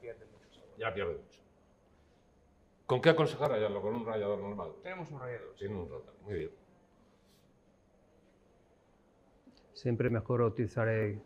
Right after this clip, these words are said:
Speaker 3: ingrediente
Speaker 2: Ujú.
Speaker 3: fresco,
Speaker 2: Fresco.
Speaker 3: rallar el momento, cortar el momento,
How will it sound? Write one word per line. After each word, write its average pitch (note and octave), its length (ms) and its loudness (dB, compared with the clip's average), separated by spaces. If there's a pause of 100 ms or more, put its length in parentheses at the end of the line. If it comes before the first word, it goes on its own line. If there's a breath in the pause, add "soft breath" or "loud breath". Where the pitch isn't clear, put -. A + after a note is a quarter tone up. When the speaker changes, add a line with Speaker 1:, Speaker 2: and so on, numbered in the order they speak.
Speaker 3:
ingrediente A#2 1400 6
Speaker 2:
Ujú. - 80 -8
Speaker 3:
fresco, B2 840 4
Speaker 2:
Fresco. A#2+ 200 6
Speaker 3:
rallar B2+ 440 10
el A#2+ 100 10
momento, A2+ 840 2
cortar A#2+ 560 6
el A2 80 2
momento, G#2 720 -4